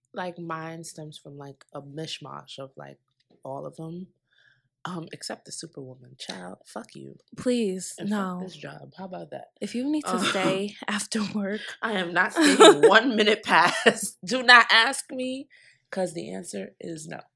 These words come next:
Speaker 2: Yeah, I'll be
Speaker 1: And
Speaker 2: leaving
Speaker 1: that's
Speaker 2: ten minutes ear-
Speaker 1: self-care.
Speaker 2: I'll be leaving ten minutes early because I ain't
Speaker 1: Child,
Speaker 2: about to
Speaker 1: because
Speaker 2: stress
Speaker 1: I'm reclaiming
Speaker 2: myself
Speaker 1: my
Speaker 2: out.
Speaker 1: time. How about that?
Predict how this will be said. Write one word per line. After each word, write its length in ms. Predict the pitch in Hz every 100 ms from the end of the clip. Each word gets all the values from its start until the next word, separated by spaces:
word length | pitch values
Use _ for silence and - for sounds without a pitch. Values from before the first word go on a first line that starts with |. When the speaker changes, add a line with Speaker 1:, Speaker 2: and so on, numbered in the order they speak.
| -
Speaker 2:
Yeah, 140 | 185
I'll 60 | 226
be 80 |
Speaker 1:
And 100 | 302
Speaker 2:
leaving 120 | 175 190
Speaker 1:
that's 120 | 214
Speaker 2:
ten 140 | 208
minutes 260 | 202 196 -
ear- 40 |
Speaker 1:
self-care. 300 | 196 170 147 _
Speaker 2:
I'll 100 | 226
be 80 | 311
leaving 200 | 208 175
ten 140 | 202 185
minutes 180 | 175
early 240 | 190 202 175
because 400 | 175 202 247 208
I 100 | 202
ain't 80 | 247
Speaker 1:
Child, 380 | 240 247 269
Speaker 2:
about 100 | 214
to 140 | 190 -
Speaker 1:
because 140 | 415
Speaker 2:
stress 160 | 202 190
Speaker 1:
I'm 60 |
reclaiming 400 | 294 240 349 339
Speaker 2:
myself 220 | 320 349 381
Speaker 1:
my 60 |
Speaker 2:
out. 140 | 359 330
Speaker 1:
time. 380 | 165 147 143 180 -
How 60 |
about 240 | 370 - -
that? 320 | - 160